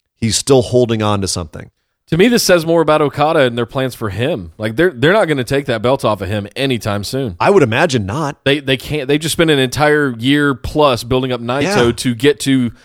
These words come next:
Speaker 2: the, this match, and they didn't take it off.
Speaker 1: Right.
Speaker 2: They didn't put it on him.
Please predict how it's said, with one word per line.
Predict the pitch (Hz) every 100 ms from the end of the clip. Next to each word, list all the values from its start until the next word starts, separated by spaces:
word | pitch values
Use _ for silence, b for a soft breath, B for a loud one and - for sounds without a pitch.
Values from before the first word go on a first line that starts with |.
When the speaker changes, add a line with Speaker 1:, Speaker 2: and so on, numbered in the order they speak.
| b b
Speaker 2:
the, | _ 107 147 147
this | 131 151 165
match, | 143 156 151 113 - - _ _ _ _ _ -
and | 165
they | 160
didn't | 160 147
take | 151 139
it |
off. | 135 151 151 135
Speaker 1:
Right. | 131 131
Speaker 2:
They | 139
didn't | 143
put | 143
it | 131
on | 139 165
him. | 113 98